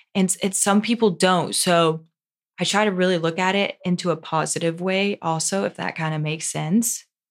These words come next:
And then I, sometimes I feel bad because I'm like, "Well, hey, like, they're another photographer. Like, why?" I shouldn't, like, wanna unfollow them. Like, you know what I mean? But then I'm like, "Jen, not everybody in the fucking corporate world is, like, fucking friends." So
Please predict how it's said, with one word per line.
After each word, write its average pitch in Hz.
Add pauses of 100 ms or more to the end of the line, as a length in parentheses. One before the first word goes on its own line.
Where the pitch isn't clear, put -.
(1300)
And 214
then 220
I, 214
sometimes 285
I 285
feel 254
bad 185
because 196 (100)
I'm 190
like, 180
"Well, 202
hey, 185
like, 170
they're 170
another 170
photographer. 165
Like, 160
why?" 160
I 175
shouldn't, 196
like, 147
wanna 151
unfollow 147
them. 147
Like, 143 (160)
you 170
know 156
what 160
I 175
mean? 214 (800)
But 226
then 226
I'm 233
like, 185
"Jen, 156 (320)
not 175
everybody 180
in 180
the 160
fucking 165
corporate 160
world 147
is, 143
like, 143
fucking 151
friends." 131
So 160